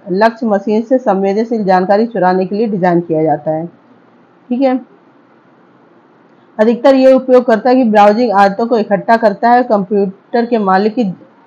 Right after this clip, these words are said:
जानकारी के बिना इसे दूरस्थ सर्वर पर भेजता है। अधिकांश समय वे फ्रीवेयर यानी इंटरनेट के मुफ्त एप्लीकेशन प्रोग्राम डाउनलोड करते समय होस्ट कंप्यूटर में डाउनलोड हो जाते हैं। स्पाईवेयर विभिन्न प्रकार के हो सकते हैं।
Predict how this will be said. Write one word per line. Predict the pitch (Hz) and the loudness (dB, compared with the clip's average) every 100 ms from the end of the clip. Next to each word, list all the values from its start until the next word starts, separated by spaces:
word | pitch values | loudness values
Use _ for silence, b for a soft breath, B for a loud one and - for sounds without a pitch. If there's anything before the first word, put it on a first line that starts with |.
| _ - | _ -8
जानकारी | 175 202 208 208 240 | 0 2 4 2 2
के | 240 214 | 0 -2
बिना | 220 233 | 0 0
इसे | 233 247 | 0 0
दूरस्थ | 190 202 208 247 - | 0 0 0 0 -2
सर्वर | 208 190 202 | -2 0 0
पर | 233 233 | 0 -2
भेजता | 180 170 - 190 | 0 -2 -2 0
है। | 175 | 0
अधिकांश | 185 180 233 247 | 0 0 0 0
समय | - 233 240 | -2 -2 0
वे | 247 285 | 0 -2
फ्रीवेयर | - 196 202 208 240 233 | -4 -6 -2 0 2 2
यानी | 208 226 214 | 0 0 -2
इंटरनेट | 208 226 226 | -2 -2 -2
के | 233 | -2
मुफ्त | 214 214 233 - 269 _ b _ 190 | -2 -2 -4 -4 -6 _ b _ -8
एप्लीकेशन | 208 208 214 233 254 | -4 0 0 0 -4
प्रोग्राम | - 202 196 214 220 | -2 -2 0 -2 0
डाउनलोड | 196 196 220 214 | 0 2 0 0
करते | 196 202 | -2 -2
समय | 233 226 240 | -4 -4 -4
होस्ट | 202 208 254 269 254 - _ - | 0 0 0 -4 -4 -8 _ -6
कंप्यूटर | 202 208 214 233 | -2 -2 0 -2
में | 240 | 0
डाउनलोड | 196 196 196 226 226 | 2 2 0 0 0
हो | 185 | 2
जाते | 180 175 196 | 2 0 -2
हैं। | 233 240 208 | -4 -4 -8
स्पाईवेयर | - 226 240 247 262 226 | -4 0 2 2 0 0
विभिन्न | 220 240 240 | -2 -2 -2
प्रकार | 214 208 208 | -2 2 2
के | 208 269 | 2 0
हो | 202 196 | 0 -2
सकते | 185 175 208 | -6 -6 -4
हैं। | 226 302 | -2 -2